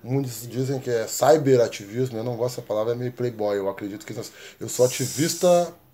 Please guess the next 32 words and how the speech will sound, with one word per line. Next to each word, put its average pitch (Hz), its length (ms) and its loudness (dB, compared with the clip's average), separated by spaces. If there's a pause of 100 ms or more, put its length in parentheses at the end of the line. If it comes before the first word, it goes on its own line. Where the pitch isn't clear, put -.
(160)
de 131 180 -12
periferia 131 720 0
digital, 120 580 -2
digital 107 500 -4
de 117 120 -12
periferia. 101 540 -10 (380)
É 107 60 -4
alguém 120 400 2
que - 100 -6
tá 135 140 2
dentro 127 180 0
da, 139 80 0
dentro 131 340 0 (180)
das 120 160 -2
plataformas 117 560 -6
digital 127 300 -4
tentando 151 380 -4
fazer 151 260 -2
um 160 80 0
ativismo 147 500 -6
da - 120 4
periferia, 160 440 -2
fazer 160 540 2 (440)
algo 147 280 8
pela 143 200 4
periferia. 127 540 -2 (760)
Mas 135 220 4
aí, 139 460 4 (760)
só 139 200 0
que 139 140 -2
o 143 80 6
ativismo 120 680 -2